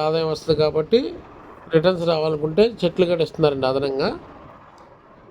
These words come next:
అయితే ఇది ఔటర్ రింగ్ రోడ్డుకి చాలా దగ్గరలో ఉందండి, ఆరు కిలోమీటర్ డిస్టెన్స్‌లోనే. అలాగే ఎయిర్‌పోర్ట్ చాలా దగ్గరలో ఉందండి. అలాగే అ-, అమరావతి కూడా కేవలం ముప్పై ఐదు కిలోమీటర్ డిస్టెన్స్‌లో ఉందండి.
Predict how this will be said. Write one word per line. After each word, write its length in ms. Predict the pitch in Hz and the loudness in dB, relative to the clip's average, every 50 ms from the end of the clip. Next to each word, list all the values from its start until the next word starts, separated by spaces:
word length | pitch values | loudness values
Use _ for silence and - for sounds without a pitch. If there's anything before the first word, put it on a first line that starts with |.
| - - | -6 -2
అయితే 240 | 160 151 156 190 185 | 0 0 2 0 0
ఇది 460 | 170 170 175 170 156 151 160 170 - - | 0 -2 -2 -2 -2 -2 -4 -4 -4 -2
ఔటర్ 260 | 151 151 156 170 180 | -2 -2 -2 -2 -4
రింగ్ 180 | 180 185 180 180 | -4 -4 -2 -2
రోడ్డుకి 760 | 180 180 175 170 165 160 175 180 170 151 156 165 165 160 - - - - 151 | -2 -2 -4 -4 -6 -4 -2 -2 -2 -2 -2 -4 -4 -6 -10 -12 -12 -4 0
చాలా 200 | 143 151 160 156 | 2 2 2 2
దగ్గరలో 480 | 151 147 143 139 143 160 165 175 165 160 | 0 -2 -4 -2 -2 -2 0 0 0 0
ఉందండి, 260 | 151 156 156 151 139 | -2 -2 -2 -2 -2
ఆరు 180 | 135 147 151 | -2 -2 -4
కిలోమీటర్ 420 | 147 - 156 160 160 160 160 - - | -4 -2 -2 -2 -2 -2 -4 -6 -8
డిస్టెన్స్‌లోనే. 640 | 139 - - - 151 135 117 151 147 151 170 180 | -12 -12 -6 -4 -4 -2 0 0 0 0 0 -2
అలాగే 360 | 170 147 139 143 151 156 156 156 151 | -2 -2 -2 -2 -2 0 0 0 0
ఎయిర్‌పోర్ట్ 480 | 151 151 151 - 170 170 160 160 - | -2 -2 -4 -2 -2 -2 -2 0 -2
చాలా 100 | 151 143 | -2 0
దగ్గరలో 400 | 139 135 131 135 147 147 147 143 | 0 -2 -2 0 0 0 0 0
ఉందండి. 240 | 139 143 143 151 151 | 0 -2 -2 -2 -2
అలాగే 200 | 139 143 147 151 | -2 -2 -2 -2
అ-, 260 | 135 135 131 127 123 117 - - - - - - - 135 | -2 -2 -4 -6 -8 -10 -16 -20 -20 -20 -20 -14 -6 -2
అమరావతి 460 | 131 147 160 170 175 175 175 170 175 | 0 2 4 2 2 0 -2 -2 -2
కూడా 140 | 180 175 175 | -2 -2 -2
కేవలం 500 | 170 - 156 147 151 160 165 170 165 156 | -2 -2 0 0 2 0 0 -2 -4 -6
ముప్పై 280 | 147 139 - 160 156 | -8 -4 0 2 2
ఐదు 180 | 156 156 151 147 | 4 2 2 -2
కిలోమీటర్ 420 | - 156 147 156 156 165 156 156 | -2 0 0 0 0 -2 -4 -6
డిస్టెన్స్‌లో 520 | 147 139 - - 170 160 147 143 156 147 139 | -8 -10 -2 0 0 0 2 0 0 -2 -2
ఉందండి. 360 | 135 131 127 127 127 143 | -2 -2 -4 -2 0 0